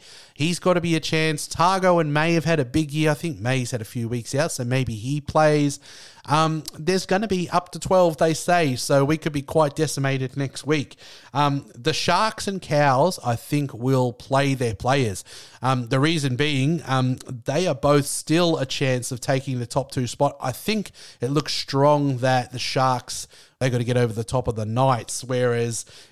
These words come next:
even, I mean, and look, the Cows are probably a strong chance of beating the Panthers next week if they're resting twelve as well.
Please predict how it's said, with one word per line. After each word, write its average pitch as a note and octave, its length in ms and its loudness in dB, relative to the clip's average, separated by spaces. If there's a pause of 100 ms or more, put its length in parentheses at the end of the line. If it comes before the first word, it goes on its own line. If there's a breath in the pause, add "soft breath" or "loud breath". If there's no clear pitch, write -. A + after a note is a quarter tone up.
even, A3 240 -4
I C3+ 120 2
mean, B2 380 -2
and C#3 180 0
look, F#3 180 0
the C3+ 60 -8
Cows D#3+ 320 0
are C#3+ 60 -2
probably C3+ 360 -2
a B2 40 0
strong C#3 320 -4
chance C3 300 -4
of A2+ 100 -4
beating C3 320 -2
the A2+ 80 -6
Panthers C#3+ 460 -4
next B2+ 220 -6
week C3 180 -4
if A#2+ 100 -14
they're A#2+ 160 2
resting C3 380 -2
twelve C3+ 400 2
as A2 120 -6
well. D#3 480 4